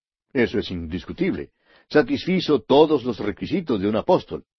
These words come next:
Y debe haber visto al Cristo resucitado. Continuemos con los versículos veintitrés al veintiséis de este capítulo uno de los Hechos. "Y señalaron a dos, a José, llamado Barsabás,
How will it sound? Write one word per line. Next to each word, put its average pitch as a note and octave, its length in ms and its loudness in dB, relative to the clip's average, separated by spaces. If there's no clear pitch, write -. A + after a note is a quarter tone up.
Y G#3+ 140 2
debe B2 240 4
haber A2 220 4
visto A2+ 340 0
al E2+ 120 -2
Cristo B2 340 2
resucitado. G2 680 -2
Continuemos E3+ 800 -2
con G#2 140 -6
los F2 100 -6
versículos G#2 480 -4
veintitrés G2+ 580 -2
al A2 140 -2
veintiséis G2 760 0
de F#2+ 120 -2
este G2 200 -4
capítulo F2 400 -6
uno F#2+ 380 -4
de F2+ 120 -8
los E2 180 -8
Hechos. - 400 -6
"Y F3 140 0
señalaron D#3 500 2
a C3 80 4
dos, - 480 2
a G2 140 0
José, A2+ 540 0
llamado G#2+ 640 0
Barsabás, F#2+ 840 0